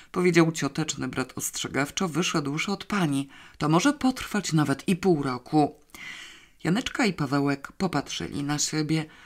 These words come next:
Obydwoje pomyśleli o przeszło czterech i pół tysiącu złotych, które trzeba oddać,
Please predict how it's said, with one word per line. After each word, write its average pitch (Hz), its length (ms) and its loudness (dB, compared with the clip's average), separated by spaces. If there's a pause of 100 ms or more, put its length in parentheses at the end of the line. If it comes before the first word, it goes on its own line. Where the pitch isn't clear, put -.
(240)
Obydwoje 147 460 4
pomyśleli 135 640 -2
o 135 60 0
przeszło 160 600 -4
czterech 156 640 -4
i 170 80 2
pół 165 280 2
tysiącu 139 520 -4
złotych, 131 460 -2 (380)
które 143 280 -2
trzeba 127 420 -4
oddać, 143 640 -4